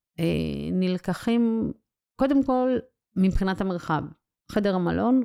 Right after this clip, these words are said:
הוא גם החדר השינה, הוא גם הסלון, הוא גם המקום שמארחים בו, הוא הכל. זה אומר שהפרטיות נפגעת, אה, בחלק מהמקומות, אה,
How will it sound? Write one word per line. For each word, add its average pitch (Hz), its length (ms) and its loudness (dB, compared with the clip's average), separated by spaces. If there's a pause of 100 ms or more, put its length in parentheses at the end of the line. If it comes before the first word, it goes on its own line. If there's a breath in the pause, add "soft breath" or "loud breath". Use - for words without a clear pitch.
(120)
הוא 165 180 -2
גם 170 220 0
החדר 160 320 -4
השינה, 151 360 -4 (640)
הוא 160 80 -2
גם 170 180 2
הסלון, 170 800 2
הוא 151 160 0
גם 156 160 0
המקום 156 360 0
שמארחים 156 640 -2
בו, 247 380 2 (100)
הוא 196 240 0
הכל. 226 360 0 (760)
זה 165 200 2
אומר 180 260 2
שהפרטיות 170 680 -2
נפגעת, 196 580 -2 (180)
אה, - 60 -10 (460)
בחלק 170 460 -2
מהמקומות, 165 1000 -2
אה, 165 220 2